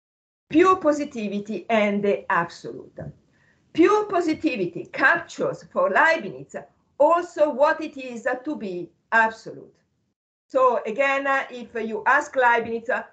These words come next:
"Well, uh, what is, uh, to be, what it is to be absolute?" uh, he can, uh, reply, "It is to be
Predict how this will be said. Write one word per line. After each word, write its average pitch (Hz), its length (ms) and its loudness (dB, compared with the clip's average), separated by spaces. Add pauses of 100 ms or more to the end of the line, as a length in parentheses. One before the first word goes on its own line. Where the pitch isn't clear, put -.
"Well, 254 300 2
uh, 214 140 0 (640)
what 269 340 -2
is, 311 320 -2
uh, 240 140 2
to 247 160 -8
be, 226 360 -8
what 247 280 -4
it 262 100 -8
is 285 180 -8
to 262 120 -10
be 220 440 -8
absolute?" 214 640 0
uh, 196 180 2
he 226 100 -8
can, 208 240 -4
uh, 196 140 -2 (600)
reply, 233 640 2 (440)
"It 226 160 -8
is 285 220 -4
to 220 100 -8
be 220 320 -6